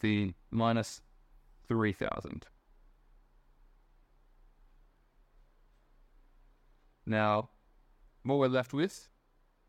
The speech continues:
is seven seven seven six zero minus three thousand. We're left with seventy-four thousand seven hundred and sixty. Okay.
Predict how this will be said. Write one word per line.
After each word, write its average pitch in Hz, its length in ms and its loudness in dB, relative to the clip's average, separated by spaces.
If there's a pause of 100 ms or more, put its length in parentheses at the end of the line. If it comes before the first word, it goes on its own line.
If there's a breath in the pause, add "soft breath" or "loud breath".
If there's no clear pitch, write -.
(1800)
is 127 680 -2
seven 123 240 -4
seven 110 180 -4
seven 123 420 0 (600)
six - 260 -6
zero 107 380 2 (320)
minus 110 480 0 (160)
three 107 140 2
thousand. 110 580 0 (680)
We're 123 100 0
left 127 240 0
with 127 180 -4 (1040)
seventy-four 143 680 -2
thousand 120 440 0
seven 117 300 2
hundred 113 300 0
and 107 120 -4
sixty. - 460 -8 (1900)
Okay. 127 360 0